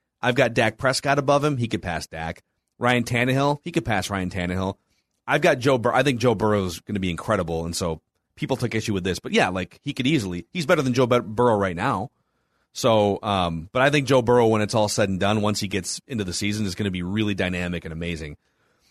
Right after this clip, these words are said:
So he could pass him. Kyler Murray, kinda depends. Justin Herbert, Lamar Jackson, like, those are some of the names. Those are just such dynamic, mobile quarterbacks. They can make off-schedule plays. They're not as reliant on having a great offensive line necessarily.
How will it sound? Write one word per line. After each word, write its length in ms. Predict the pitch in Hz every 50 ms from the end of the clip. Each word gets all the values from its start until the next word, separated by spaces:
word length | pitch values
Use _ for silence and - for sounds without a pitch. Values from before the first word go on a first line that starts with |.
| _ _ _ _
So 240 | - - 131 113 110
he 120 | 110 139 165
could 140 | - 151 113
pass 240 | 127 123 120 117
him. 180 | 135 143 139 - - _ _ _ -
Kyler 380 | - - 185 202 220 233 214
Murray, 560 | 190 180 180 190 196 202 208 208 214 220 - - _ _ _ _
kinda 180 | - 190 190 190
depends. 500 | 175 165 - 170 175 175 180 180 156 127
Justin 340 | 113 147 165 165 - 185 156
Herbert, 440 | 139 143 156 165 156 165 170 - 147
Lamar 280 | 139 135 135 143 147
Jackson, 440 | 135 113 127 120 127 127 - - 156
like, 160 | 143 135 123 131
those 200 | 147 151 143 165
are 60 | 160
some 160 | - 170 151
of 60 | 147
the 60 | 139
names. 440 | 131 131 131 131 127 127 123 113 - - _ _ _ _ _ _ _ _ _ _ -
Those 160 | 135 143 139
are 60 | 160
just 180 | 139 143 135 -
such 200 | 156 147 - 120
dynamic, 640 | - 120 120 113 117 120 123 131 135 131 120 - 113
mobile 360 | 113 117 123 127 120 120 -
quarterbacks. 560 | - - 113 117 113 110 110 104 98 92 -
They 100 | 120 110
can 120 | - 120
make 160 | 110 110 104 - -
off-schedule 580 | - 117 120 113 - - 123 120 113 117 101
plays. 320 | 87 - - 117 120 117 95
They're 100 | 104 101
not 200 | 113 117 127 -
as 220 | - 117 117 101
reliant 600 | 101 107 104 98 101 101 117 156 170 147 113 101
on 100 | 92 87
having 300 | 90 98 95 90 92 87
a 40 | 90
great 260 | 85 - 90 90 - -
offensive 440 | 87 90 - - 95 85 - 85
line 220 | 87 90 87 85 85
necessarily. 640 | 85 85 - 85 82 - 87 82 82 80 80 78